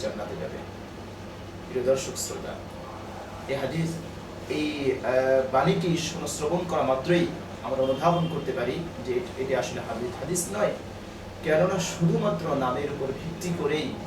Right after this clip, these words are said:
যদি আল্লাহ রাব্বুল আলামিন জান্নাত দিয়ে দেবেন, তাহলে আমলের আর কি প্রয়োজন হতে পারে? শরীয়তে নাম রাখার যথেষ্ট গুরুত্ব রয়েছে, যথেষ্ট গুরুত্ব রয়েছে। ভালো অর্থবোধক নাম রাখার জন্য নির্দেশ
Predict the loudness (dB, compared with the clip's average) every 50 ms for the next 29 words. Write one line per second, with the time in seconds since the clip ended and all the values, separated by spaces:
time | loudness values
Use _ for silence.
0 | -10 -10 -10 -10 -10 -10 -10 -6 -2 0 2 2 4 4 2 2 2 0 0 2
1 | 2 2 2 2 2 0 0 -2 -4 -4 -2 0 0 0 0 2 2 2 2 2
2 | 0 2 2 2 2 0 -2 -4 -6 -6 -6 -6 -4 -2 -2 -2 -2 0 0 0
3 | 0 0 -2 -2 -2 -4 -6 -6 -6 -6 -4 -4 -4 -4 -4 -4 -4 -4 -4 -4
4 | -6 -6 -8 -8 -10 -10 -10 -10 -10 -10 -8 -6 -2 0 0 2 2 2 2 4
5 | 4 2 2 2 -2 -2 2 2 4 4 4 2 2 0 0 -4 -2 2 2 2
6 | 2 2 0 0 0 0 -2 0 0 0 0 -2 -2 -2 -2 -2 -2 -2 -4 -4
7 | -2 0 2 2 2 2 0 -2 -2 -4 -4 -4 -2 -4 -4 -4 -4 -4 -4 -4
8 | -4 -4 -4 -4 -6 -6 -8 -8 -8 -8 -8 -8 -4 0 0 2 4 4 2 2
9 | 0 0 -2 -2 -2 0 0 0 0 -2 -4 -4 -2 0 0 2 0 0 0 -2
10 | -2 -2 -4 -6 -6 -4 -4 -6 -4 -4 -4 -6 -6 -8 -10 -10 -8 -6 -4 -4
11 | -2 2 4 4 4 4 2